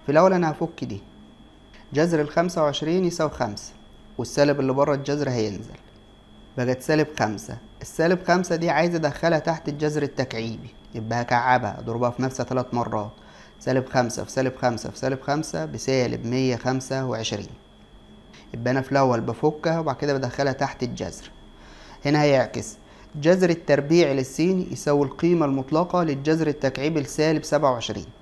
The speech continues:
احنا هنجيب الناتج بتاع الكلام ده الأول، بعد كده هندخله جوه الجذر التربيعي.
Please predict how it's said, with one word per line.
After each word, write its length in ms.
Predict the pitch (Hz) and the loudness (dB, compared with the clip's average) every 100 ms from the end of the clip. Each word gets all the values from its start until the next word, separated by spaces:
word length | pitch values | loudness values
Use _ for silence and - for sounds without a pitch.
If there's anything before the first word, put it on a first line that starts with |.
| - - - - - - - - - | -20 -20 -20 -20 -20 -20 -20 -20 -12
احنا 220 | 131 147 143 | -6 -4 -2
هنجيب 280 | 147 185 | -2 0
الناتج 340 | 190 170 175 170 | 2 2 2 0
بتاع 220 | 151 135 | 0 0
الكلام 320 | 135 147 160 | 0 0 0
ده 100 | 165 | 2
الأول، 420 | 156 113 104 104 - - - - - | 2 0 -4 -6 -16 -20 -20 -20 -4
بعد 200 | 117 127 | -2 0
كده 220 | 156 156 | 2 2
هندخله 460 | 139 143 151 143 131 | 4 2 2 0 0
جوه 240 | 139 143 | 2 2
الجذر 340 | 139 143 143 | 0 -2 -2
التربيعي. 640 | 135 - 123 120 101 101 | -4 -4 -4 -2 -6 -6